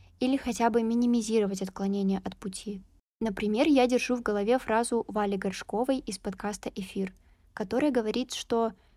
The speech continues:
большинство новых подкастов не доживает до десятого выпуска. И, соответственно, моя цель — создать десять выпусков,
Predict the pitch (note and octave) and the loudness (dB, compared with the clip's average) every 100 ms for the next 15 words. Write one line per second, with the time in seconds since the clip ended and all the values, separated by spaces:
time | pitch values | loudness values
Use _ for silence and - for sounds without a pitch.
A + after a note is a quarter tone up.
0 | - F#3+ G#3+ - A3 - A#3+ A#3+ G#3+ G#3+ | -4 0 0 0 -6 -4 0 2 2 0
1 | G3 - G3 - A3 D4 - G3+ - _ | 0 -4 -8 -2 0 0 -4 -8 -12 _
2 | - A3 B3 A#3+ G#3 G3+ G#3+ G#3+ G3 F#3+ | -4 -2 0 0 0 0 2 2 0 -2
3 | F#3+ G3+ G3 G3+ F#3+ F#3+ F#3+ - - A3+ | -4 -4 -6 -6 -4 -6 -6 -10 -12 -12
4 | _ _ B3 B3+ B3+ A3+ A#3+ A#3+ - A3+ | _ _ -4 0 0 4 2 2 -6 -4
5 | G#3+ G#3+ A3 G3 - A3+ E4+ F#4+ - - | -2 -2 -2 -4 -2 0 0 -2 -8 -20
6 | _ - A3 F#3+ A#3+ B3+ G#3+ B3+ C#4 A#3+ | _ -6 -4 0 2 2 0 0 -2 0
7 | A3 G3 F#3 - F#3+ | 0 0 -6 -8 -10